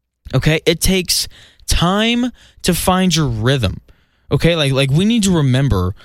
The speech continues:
that these guys aren't just, like, showing up at their local gym, like, playing pickup football or playing pickup basketball against your, like, average run-of-the-mill,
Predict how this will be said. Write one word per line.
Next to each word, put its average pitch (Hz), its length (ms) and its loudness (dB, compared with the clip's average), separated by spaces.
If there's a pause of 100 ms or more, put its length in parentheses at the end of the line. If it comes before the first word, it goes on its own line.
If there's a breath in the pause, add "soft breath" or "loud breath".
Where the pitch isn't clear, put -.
(260 soft breath)
that 131 120 -2
these 185 160 0
guys 214 260 2
aren't 185 160 0
just, 175 200 0
like, 143 360 -2
showing 165 520 0
up 123 360 -2 (360 soft breath)
at 120 140 0
their 127 120 0
local 139 340 0
gym, 107 640 -2 (600)
like, 120 280 -2
playing 151 340 0
pickup 156 380 2
football 127 460 -2
or 113 60 -2
playing 139 320 0
pickup 131 300 0
basketball 110 720 0 (280 loud breath)
against 139 400 0
your, 151 100 0
like, 127 300 0
average 131 460 2
run-of-the-mill, 127 1160 0